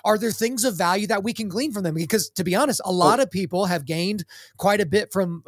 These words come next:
Speaker 1: how I've studied the Bible and how I've presented the Bible. And I haven't gone to
Speaker 2: Absolutely.
Speaker 1: seminary, but I'm also not a pastor, and I'm not gonna have to give an account to God one day for how
Speaker 2: Yeah.
Speaker 1: I, I've shepherded a flock. You know what I mean?
Speaker 2: Yeah.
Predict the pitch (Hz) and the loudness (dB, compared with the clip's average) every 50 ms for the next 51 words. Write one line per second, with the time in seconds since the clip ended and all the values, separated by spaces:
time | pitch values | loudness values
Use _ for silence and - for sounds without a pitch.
0 | 175 165 170 175 175 170 165 185 190 - - 202 196 202 160 175 170 175 180 196 | -6 -2 0 2 2 4 2 2 2 0 -2 -2 -4 -4 -6 -2 -2 0 0 0
1 | 180 190 190 180 160 175 180 175 170 - 165 156 143 185 208 208 185 143 160 156 | -2 -4 -4 0 2 2 2 2 2 0 -2 -2 0 0 0 -2 -2 0 0 0
2 | 160 156 175 160 147 170 214 247 233 247 240 214 185 185 175 160 147 120 104 - | 0 0 -2 -2 0 0 0 2 2 2 0 0 0 -2 0 2 2 2 2 2
3 | - 175 175 170 143 190 180 - - - - 196 208 196 208 196 - 214 202 180 | 2 2 0 2 2 0 -2 -2 -8 -6 -2 0 2 4 4 4 4 2 0 0
4 | - _ - 185 175 156 - 156 185 202 196 - - 180 170 170 180 185 175 160 | -2 _ 0 0 0 0 0 0 0 2 0 0 -4 -6 -6 -4 -4 -4 -6 -4
5 | 180 180 175 - 165 165 185 170 170 165 - 165 185 196 208 - _ _ _ - | -4 -6 -6 -8 -8 -8 -6 -4 -4 -4 -2 0 0 0 0 -4 _ _ _ -14
6 | _ - 170 160 190 196 226 240 175 175 170 160 147 156 151 160 160 - _ _ | _ -4 0 2 4 4 4 2 0 -4 -6 -6 -4 -4 -6 -6 -6 -10 _ _
7 | _ - 185 170 190 190 180 180 175 165 147 - 208 202 160 - - 208 185 - | _ -4 0 4 4 6 6 6 4 2 -2 -2 -2 -2 0 0 -2 -2 -2 -2
8 | 175 165 165 151 143 - - 170 151 127 - - 170 160 165 160 160 160 170 180 | -4 -4 -4 -6 -6 -6 -4 -6 -6 -6 -6 -6 -4 -2 -2 -2 -2 -2 -4 -6
9 | - _ _ _ _ _ _ _ - 98 101 104 87 85 | -8 _ _ _ _ _ _ _ 2 4 4 4 2 -2